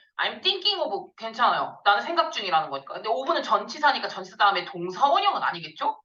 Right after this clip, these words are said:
ing. 나는 지금 thinking of learning 하는 걸 생각하고 있다라고 봐주시면 되고, 얘 같은 경우에는 it, 요, 여기도 똑같이 들어가요.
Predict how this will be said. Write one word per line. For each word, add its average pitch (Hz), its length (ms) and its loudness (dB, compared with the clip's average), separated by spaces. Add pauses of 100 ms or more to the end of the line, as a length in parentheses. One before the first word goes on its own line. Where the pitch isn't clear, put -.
(120)
ing. 147 840 -2
나는 196 200 0
지금 185 300 -8
thinking 302 340 -6
of 196 160 -2
learning 233 460 0
하는 269 260 -4
걸 185 120 -2
생각하고 233 520 0
있다라고 160 540 -2
봐주시면 - 480 -10
되고, - 400 -12 (560)
얘 202 140 4
같은 294 260 0
경우에는 208 400 -4 (260)
it, 240 380 -8
요, 196 180 -2
여기도 185 340 -6
똑같이 - 380 -10
들어가요. - 480 -2